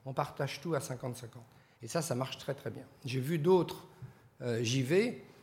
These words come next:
euh, en Europe, par exemple, dans le domaine des moteurs militaires, où on passe plus de temps à se bagarrer entre nous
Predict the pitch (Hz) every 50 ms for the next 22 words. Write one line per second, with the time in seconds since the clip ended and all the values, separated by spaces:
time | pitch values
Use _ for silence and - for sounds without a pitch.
0 | - - - 127 117 110 110 110 104 - 113 113 113 117 117 135 185 202 - -
1 | 127 123 123 143 165 143 123 120 117 113 113 120 123 117 110 117 113 120 123 -
2 | 151 131 117 113 110 113 113 120 - 190 233 214 160 139 135 131 135 127 - -
3 | - 202 190 165 147 143 160 156 160 - 160 151 139 120 110 - 131 117 120 160
4 | 156 147 151 139 147 135 123 120 - - 135 135 147 156 156